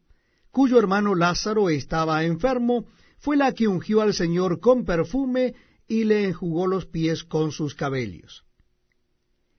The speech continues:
Enviaron pues las hermanas para decir a Jesús: "Señor, he aquí, el que amas está enfermo". Oyéndolo Jesús dijo: "Esta enfermedad no es para muerte, sino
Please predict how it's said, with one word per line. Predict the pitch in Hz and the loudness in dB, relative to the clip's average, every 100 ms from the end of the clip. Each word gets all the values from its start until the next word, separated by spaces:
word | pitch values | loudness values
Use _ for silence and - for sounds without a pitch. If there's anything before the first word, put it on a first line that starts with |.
| _ | _
Enviaron | - 110 160 175 165 | -12 -2 0 2 2
pues | 170 185 190 | 2 2 4
las | 180 175 | 2 -2
hermanas | 180 160 175 196 240 226 | -2 0 0 0 -4 -4
para | 208 190 | -4 -2
decir | 165 143 208 | -2 -2 -2
a | 190 | -2
Jesús: | 175 156 233 240 - - _ | -4 -6 -4 -6 -10 -20 _
"Señor, | - 185 202 269 254 | -2 2 4 2 2
he | 233 254 | 0 2
aquí, | 226 220 254 - - | 2 0 0 -2 2
el | 185 180 165 | 4 4 2
que | 160 196 | 0 2
amas | 285 320 330 - - | 2 0 -2 -4 -2
está | 180 170 - 185 185 | 0 0 -2 -2 0
enfermo". | 170 170 160 117 78 - _ _ _ _ _ _ _ _ _ _ _ - | -2 0 0 0 -10 -20 _ _ _ _ _ _ _ _ _ _ _ 2
Oyéndolo | 233 302 262 233 190 | 4 4 4 2 2
Jesús | 151 135 170 | -2 -2 -2
dijo: | 180 170 175 165 | -2 -4 -6 -4
"Esta | 262 - 247 | -4 0 0
enfermedad | 226 214 175 165 202 180 - _ - | 0 0 0 0 -2 -4 -12 _ -4
no | 180 190 190 | 0 0 0
es | 190 | 0
para | - 180 | 0 0
muerte, | 185 262 143 92 - - _ _ _ _ _ | 0 0 0 -4 -16 -20 _ _ _ _ _
sino | - 277 277 269 | -2 2 2 0